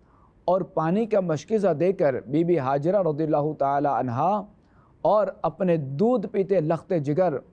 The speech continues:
حضرت اسماعیل علیہ الصلوۃ والسلام کو بے آب و گیاہ میدان میں چھوڑ کر واپس تشریف لے گئے۔ مفسر شہیر حکیم الامت مفتی احمد یار خان نعیمی رحمۃ اللہ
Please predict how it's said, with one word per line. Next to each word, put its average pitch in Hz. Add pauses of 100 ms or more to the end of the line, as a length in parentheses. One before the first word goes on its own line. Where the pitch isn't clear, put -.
(340)
حضرت 170
اسماعیل 170
علیہ 180
الصلوۃ 151
والسلام 165
کو 143 (560)
بے 196 (120)
آب 180
و 185
گیاہ 151 (140)
میدان 151
میں 165
چھوڑ 180
کر 143 (140)
واپس 170
تشریف 170
لے 131
گئے۔ 104 (220)
مفسر 180
شہیر 175 (180)
حکیم 165
الامت 160
مفتی 160
احمد 147
یار 156
خان 143
نعیمی 170
رحمۃ 135
اللہ 139